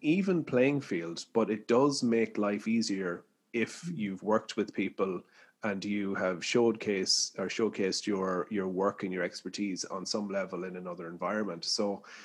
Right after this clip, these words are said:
Speaker 1: I was playing senior Gaelic football for the London, uh, football team while I was doing my masters.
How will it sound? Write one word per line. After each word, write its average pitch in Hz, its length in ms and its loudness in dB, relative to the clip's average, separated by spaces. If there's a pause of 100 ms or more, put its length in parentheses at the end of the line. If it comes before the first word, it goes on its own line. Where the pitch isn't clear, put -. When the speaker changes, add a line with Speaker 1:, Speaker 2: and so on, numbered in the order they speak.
(640)
Speaker 1:
I 131 80 6
was 147 160 4
playing 117 420 2 (480)
senior 127 380 2
Gaelic 110 320 0
football 107 360 2
for 98 140 -6
the 101 80 -2
London, 101 480 -2 (380)
uh, 101 120 0
football 120 360 2
team 131 240 0 (1160)
while 127 240 6
I 120 40 8
was 110 140 6
doing 113 220 4
my 101 120 2
masters. 107 680 0